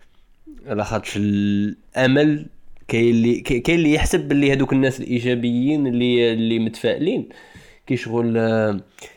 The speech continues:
كي شغل، آه، هما كسولين، وهي كي تجي تكونسونطري فيها العكس، ال-، ال-، ال-، اليائس هو الكسول، والمتفائل، آه، الذي يتبع تفاؤله العمل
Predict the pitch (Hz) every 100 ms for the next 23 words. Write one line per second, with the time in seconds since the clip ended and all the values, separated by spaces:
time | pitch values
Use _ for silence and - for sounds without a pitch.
0 | _ - - 110 110 110 107 107 104 104
1 | 104 104 117 101 107 110 117 131 131 123
2 | 120 113 113 - 104 107 104 87 - _
3 | _ _ _ _ _ _ 110 151 165 165
4 | 160 - 156 147 143 139 151 135 101 113
5 | - - - _ _ - - - - _
6 | - 98 101 104 101 101 104 101 101 101
7 | 98 98 107 120 - 135 - - 110 117
8 | 123 - 107 - 90 - - - - 104
9 | 113 110 117 - 135 151 160 - - -
10 | - - - - - 107 101 104 98 90
11 | - - - - - - 110 117 117 117
12 | 123 120 117 110 110 110 104 110 110 110
13 | 107 101 101 95 101 143 131